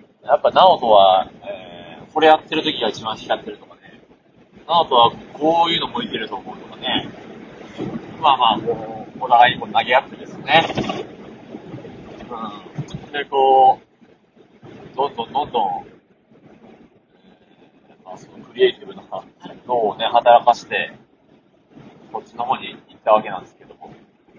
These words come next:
うん。で、まあ、えー、二十五歳で、えー、ね、徳島の方に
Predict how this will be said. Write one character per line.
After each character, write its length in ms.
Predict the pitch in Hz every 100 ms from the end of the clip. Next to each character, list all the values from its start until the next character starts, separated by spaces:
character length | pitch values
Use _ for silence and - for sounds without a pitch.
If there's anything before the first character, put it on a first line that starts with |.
| - _ _ _ _ _ _ _ _ _ _ _ _ _ _
う 40 | - - _ _ - - -
ん。 20 |
で、 120 | 160
ま 300 | 165 165 120
あ、 100 | 110
え 80 | 117
ー、 40 | 127
二 80 |
十 120 | 123 117 107 98 95
五 100 | 113
歳 480 | 120 104 92 87 - - 95
で、 140 | 87 - -
え 460 | 107 98 - - _ _ -
ー、 20 |
ね、 200 | 135 - - - - - - - - - - - -
徳 140 | 127
島 220 | 107 104 110
の 100 | 101
方 200 | 113 110
に 220 | -